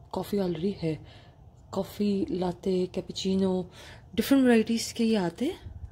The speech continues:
और इसी तरह से ये यूज़ होंगे इस मशीन के अंदर, ठीक है। So, मैं एक milk ले रही हूँ, It's normal condensed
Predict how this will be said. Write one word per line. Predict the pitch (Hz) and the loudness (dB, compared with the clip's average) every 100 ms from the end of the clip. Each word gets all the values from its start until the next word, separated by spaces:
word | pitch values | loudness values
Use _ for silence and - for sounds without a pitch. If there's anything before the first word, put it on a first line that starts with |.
| - | -2
और | 202 | 0
इसी | - 226 240 | 2 2 2
तरह | 226 220 | 2 2
से | 208 226 | 2 2
ये | 214 | 4
यूज़ | 196 180 190 - | 4 4 2 0
होंगे | 180 170 202 | -4 -2 -2
इस | 196 190 | -2 -4
मशीन | 175 180 170 | -4 -2 -4
के | 170 170 | -4 -6
अंदर, | 165 - - - - - - - - - - - | -6 -8 -10 -20 -20 -18 -16 -16 -18 -20 -6 -2
ठीक | 196 240 | 2 0
है। | 330 - - - - - | -2 -8 -20 -20 -12 -4
So, | 190 180 170 170 - 185 - - - - - - - - - - - - - - - - - - - | -2 0 2 0 -4 -10 -18 -20 -20 -20 -20 -20 -20 -20 -20 -20 -20 -20 -20 -20 -20 -20 -20 -14 -6
मैं | 180 | -4
एक | 185 - - - - | -4 -8 -18 -18 -2
milk | 185 190 202 - | 4 4 4 2
ले | 226 | 4
रही | 233 | 6
हूँ, | 247 254 - - - - - - - - - | 4 0 -8 -16 -20 -20 -20 -20 -20 -20 -10
It's | 190 - - - - - | -8 -6 -8 -8 -10 -4
normal | 175 175 180 | 0 0 0
condensed | 170 185 170 180 185 - | 0 0 2 0 -2 -6